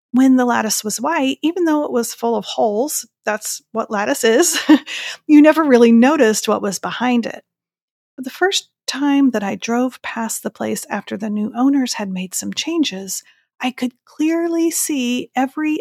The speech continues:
unsightly thing that was behind the lattice. At first, I wondered what in the world they had done. Why would they take down the privacy fence and put up a fence that let you see right through to their mess? But then I realized it was the same fence.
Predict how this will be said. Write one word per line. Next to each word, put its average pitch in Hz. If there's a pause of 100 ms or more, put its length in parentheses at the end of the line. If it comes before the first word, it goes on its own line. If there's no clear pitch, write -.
unsightly 240
thing 226
that 233
was 240
behind 208
the 240
lattice. - (540)
At 277
first, 269
I 262
wondered 294 (140)
what 339
in 349
the 349
world 349 (380)
they 359
had 349
done. 349 (260)
Why 302
would 349
they 330
take 294
down 311
the 285
privacy 254
fence 208
and 208
put 226
up 240
a 233
fence 233
that 233
let 226
you 226
see 233
right 220
through 202
to 196
their 202
mess? - (720)
But 233
then 214
I 196
realized 233
it 277
was 285
the 285
same 220
fence. 233